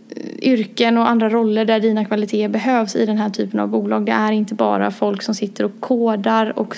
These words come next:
utvecklar algoritmer. Det är många andra personer som gör andra saker. Och det är ju, där har ju vi som bolag ett stort ansvar att kommunicera det, tycker jag.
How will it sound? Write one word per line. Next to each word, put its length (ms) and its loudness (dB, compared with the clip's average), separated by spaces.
utvecklar 600 0
algoritmer. 720 0
Det 100 2
är 200 4
många 460 4
andra 280 2
personer 340 0
som 140 -2
gör 140 2
andra 340 0
saker. 440 0
Och 100 2
det 80 6
är 140 4
ju, 260 2
där 280 2
har 180 2
ju 240 4
vi 380 2
som 300 0
bolag 460 2
ett 240 -6
stort 320 -2
ansvar 440 -2
att 80 -2
kommunicera 760 0
det, 180 0
tycker 220 -4
jag. 120 0